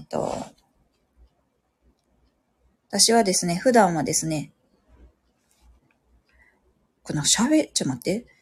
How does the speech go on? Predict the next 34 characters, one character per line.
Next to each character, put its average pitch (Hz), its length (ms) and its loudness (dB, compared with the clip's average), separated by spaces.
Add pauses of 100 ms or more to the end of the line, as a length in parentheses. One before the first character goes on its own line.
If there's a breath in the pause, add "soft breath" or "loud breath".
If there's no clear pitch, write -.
(160 soft breath)
喋 294 360 0
り 277 120 0
な 269 120 4
が 247 100 4
ら 240 100 4
書 - 120 -10
く - 140 -8
っ - 20 -14
て - 100 -8
め 143 80 -4
っ 139 60 -6
ち - 80 -6
ゃ - 20 -4
難 185 120 -2 (140)
し - 60 4
く - 100 -8
な 151 120 -4
い - 20 -8
で - 80 -12
す - 100 -10
か？ - 160 -10 (1120 loud breath)
<laughs> - 1000 -18
線 277 280 2
だ 208 120 4
け 208 120 -4
先 220 320 -4
引 220 100 0
い 220 40 -6
ち 208 100 0
ゃ 202 60 4
お 190 40 0
う - 20 -2
か 180 100 -2
な。 160 240 -8